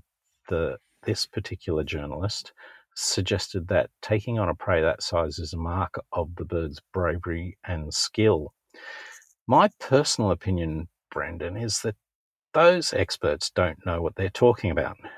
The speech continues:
because I think many of the gulls, and particularly the, our silver gulls here in Australia, are relatively small compared to some of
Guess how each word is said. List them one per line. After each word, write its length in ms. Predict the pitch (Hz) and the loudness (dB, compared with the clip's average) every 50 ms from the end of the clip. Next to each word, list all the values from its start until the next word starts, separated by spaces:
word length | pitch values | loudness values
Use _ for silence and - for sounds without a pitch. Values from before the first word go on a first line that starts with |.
| - _ _ _ _ _ | -20 _ _ _ _ _
because 1000 | 127 - - - - - - - 196 202 156 87 - - 107 135 156 - - - - - - - - - - _ _ _ | -16 -8 -6 -6 -6 -4 -2 0 2 2 2 -2 -4 -4 -6 -6 -4 -4 -6 -8 -10 -20 -20 -20 -20 -20 -20 _ _ _
I 80 | - 127 | -8 -8
think 280 | - - 170 185 165 - _ - _ _ _ _ _ _ _ _ _ _ _ _ - - | -2 -2 -2 -2 -2 -8 _ -20 _ _ _ _ _ _ _ _ _ _ _ _ -2 0
many 240 | 113 127 151 165 170 | 0 0 0 0 -2
of 80 | 156 | -2
the 80 | - - | -2 2
gulls, 320 | - 80 82 101 113 - | 4 4 4 4 2 2
and 220 | 120 107 104 104 - | 2 2 2 2 0
particularly 640 | - 107 - - 185 - - - - 139 127 - _ _ | -4 -8 -8 -8 -12 -12 -14 -6 -4 -4 -4 -4 _ _
the, 120 | - 110 - - 117 | -2 -2 0 2 2
our 140 | 117 110 98 | 2 4 4
silver 400 | - - - 101 113 113 113 92 | 2 4 6 6 6 6 2 2
gulls 360 | 82 87 76 78 80 78 - | 4 4 2 2 -2 -4 -4
here 140 | - 101 92 | -4 -2 -2
in 100 | 85 82 | -2 -4
Australia, 600 | 80 78 - - - 95 98 101 90 85 78 - - | -6 -8 -6 -2 0 0 0 0 -2 -2 -4 -6 -6
are 100 | 90 87 85 85 82 - _ _ | -6 -4 -4 -4 -6 -8 _ _
relatively 680 | 92 95 98 123 139 135 117 - 95 85 87 82 82 - | -2 0 0 0 0 -2 -2 -4 -6 -4 -2 -2 -2 -2
small 420 | - - 104 104 110 117 104 78 | -2 0 0 2 2 2 0 0
compared 560 | - - 92 85 80 - - 82 82 82 82 - | -2 -6 -6 -6 -6 -4 -4 -4 -4 -4 -6 -10
to 160 | - - 82 - | -10 -10 -8 -6
some 300 | - - - 95 90 92 | -6 -4 -2 -2 -2 -2
of 120 | 90 | -4